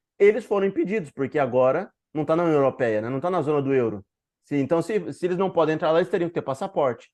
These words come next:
Tem que ter meios pra conseguir trabalhar ali. Então, o Brexit causou um problema de, de logística, de você ter mão de obra básica pra entregar, fazer entrega de coisas, né?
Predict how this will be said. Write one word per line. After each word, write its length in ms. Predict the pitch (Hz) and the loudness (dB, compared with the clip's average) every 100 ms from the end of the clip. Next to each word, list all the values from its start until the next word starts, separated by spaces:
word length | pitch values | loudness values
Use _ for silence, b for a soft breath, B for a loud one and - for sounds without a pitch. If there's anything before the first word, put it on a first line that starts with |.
| _ _ - | _ _ -4
Tem 120 | 160 | 0
que 60 | |
ter 100 | 220 | 2
meios 380 | 220 185 208 254 | 2 4 2 2
pra 140 | - 196 | -4 -6
conseguir 320 | 190 165 156 | -6 -6 -6
trabalhar 360 | 160 143 131 | -2 -2 -2
ali. 160 | 123 104 - _ _ _ | -4 -6 -14 _ _ _
Então, 300 | 180 220 220 | 2 2 2
o 60 | 160 | 2
Brexit 380 | 135 196 - | 4 2 0
causou 360 | - 208 175 208 | -4 0 2 0
um 40 | |
problema 600 | 254 220 147 160 226 139 113 _ _ | 2 0 2 0 -2 -6 -8 _ _
de, 220 | - 156 190 147 - 143 | -4 -2 0 -2 -4 -4
de 120 | 131 | 0
logística, 720 | 220 247 139 208 214 - 127 | 2 2 0 -4 -4 -6 -6
de 80 | 120 | -4
você 180 | 156 165 | -4 -2
ter 100 | 170 | -2
mão 160 | 185 | 0
de 80 | 175 | 2
obra 240 | 160 165 151 | 2 2 0
básica 380 | 135 180 185 | 0 0 -2
pra 120 | 151 170 | -6 -6
entregar, 380 | 175 233 156 | -2 0 0
fazer 220 | 170 175 214 | -2 -4 -4
entrega 360 | 208 170 175 | -2 -2 -2
de 100 | 123 | -6
coisas, 380 | - 107 98 - | -6 -10 -10 -14
né? 220 | 107 147 | -12 -12